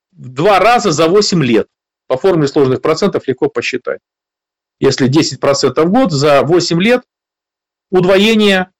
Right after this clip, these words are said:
экономики. У нас ещё экономика не достигла пока что уровня по промышленности, по крайней мере, девяносто первого года. В некоторых отраслях достигла, но в целом нет. А нам надо щас не просто план сделать, а план с приоритетами. Ну,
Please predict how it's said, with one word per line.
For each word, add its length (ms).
экономики. 760
У 80
нас 240
ещё 140
экономика 440
не 120
достигла 680
пока 280
что 200
уровня 500
по 60
промышленности, 680
по 160
крайней 220
мере, 260
девяносто 580
первого 280
года. 340
В 40
некоторых 300
отраслях 400
достигла, 440
но 220
в 60
целом 360
нет. 260
А 120
нам 160
надо 240
щас 400
не 120
просто 500
план 220
сделать, 220
а 100
план 220
с 80
приоритетами. 840
Ну, 120